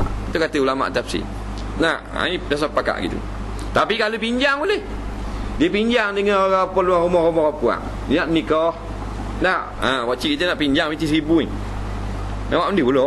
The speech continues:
Nak nikah lah. Nikah dia. Nikah kan wak cik risau. <laughs> Binang yang punya budak tu. Ambil lah. Pinjam. Ha, tu lain.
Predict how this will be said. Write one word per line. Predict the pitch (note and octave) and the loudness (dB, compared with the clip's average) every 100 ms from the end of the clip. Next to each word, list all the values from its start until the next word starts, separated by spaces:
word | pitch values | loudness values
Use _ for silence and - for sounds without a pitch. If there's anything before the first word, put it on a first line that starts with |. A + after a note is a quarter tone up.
| G2+ | 2
Nak | A#1+ G#3 | 0 2
nikah | E4 G#3 | 2 2
lah. | A#3 B3 - | 2 -2 -4
Nikah | E3+ F#3 E3 | 0 2 2
dia. | G#3 | 0
Nikah | G#3+ A#3 - | 0 0 0
kan | F#4+ | 2
wak | D4+ A#3 | 2 0
cik | F#3+ D4+ | 0 2
risau. | G4 - - - - - - - - - | 2 0 -4 -2 0 2 2 2 2 2
<laughs> | G4 G#4 F4 D#3 - G2+ - A2 | 2 2 2 0 -2 -4 -4 0
Binang | D3 D#3+ D#3+ D3+ | 0 2 0 2
yang | E3+ E3 | 2 2
punya | E3 D#3+ | 2 4
budak | E3 F3+ F3 E3 | 4 4 2 0
tu. | F3+ - - - - | -2 -2 -4 -4 -2
Ambil | F3 E3+ | 0 0
lah. | C3+ - - | -2 -4 0
Pinjam. | C#3 G2+ E2+ - | 2 0 -4 -2
Ha, | |
tu | C3 F#3+ | 2 2
lain. | A3 A#3 | 0 -2